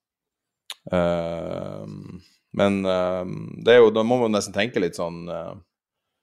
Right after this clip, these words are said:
må tenke litt sånn, eh, sp-, eh, spillteori. Altså, det er jo omtrent like vanskelig å forutse hva de skal gjøre som Kina skal gjøre i diverse saker.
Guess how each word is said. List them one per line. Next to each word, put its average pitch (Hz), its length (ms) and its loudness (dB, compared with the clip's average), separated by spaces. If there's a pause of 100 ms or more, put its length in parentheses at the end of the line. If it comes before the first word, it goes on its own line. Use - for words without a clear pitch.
(460)
må 104 120 -2
tenke 110 320 0
litt 87 180 -6
sånn, 92 340 -10
eh, 95 140 -8
sp-, - 320 -14
eh, 92 480 -6
spillteori. 107 800 2
Altså, 92 180 -4
det 110 80 4
er 101 60 4
jo 98 80 -2
omtrent 104 260 -4
like 95 220 -4
vanskelig 92 400 0
å - 20 -8
forutse 90 400 -2
hva 85 100 -4
de 98 200 4
skal - 160 -4
gjøre 82 260 -4
som 87 220 -6
Kina 92 320 -4
skal 76 160 -10
gjøre 85 340 -6
i 92 40 -6
diverse 87 300 -6
saker. 90 380 -4